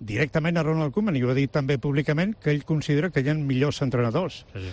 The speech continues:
Speaker 1: Però, clar, el propi Koeman també diu, «Sí, sí, és veritat, hi ha millors entrenadors, però jo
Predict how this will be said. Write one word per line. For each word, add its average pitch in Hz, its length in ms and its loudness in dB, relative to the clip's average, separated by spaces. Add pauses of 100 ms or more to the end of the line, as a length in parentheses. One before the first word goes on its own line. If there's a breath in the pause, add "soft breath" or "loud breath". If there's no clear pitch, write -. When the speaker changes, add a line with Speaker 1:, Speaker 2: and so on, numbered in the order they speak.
(120)
Speaker 1:
Però, 117 160 -2
clar, 214 220 0
el 131 140 -4
propi 170 260 0
Koeman 185 260 0
també 156 280 0
diu, 143 220 -2
«Sí, - 200 -2
sí, 208 260 -2
és 110 140 -4
veritat, 127 380 0
hi 120 40 -2
ha 127 60 2
millors 123 420 0
entrenadors, 143 440 0
però 160 360 0
jo 180 440 2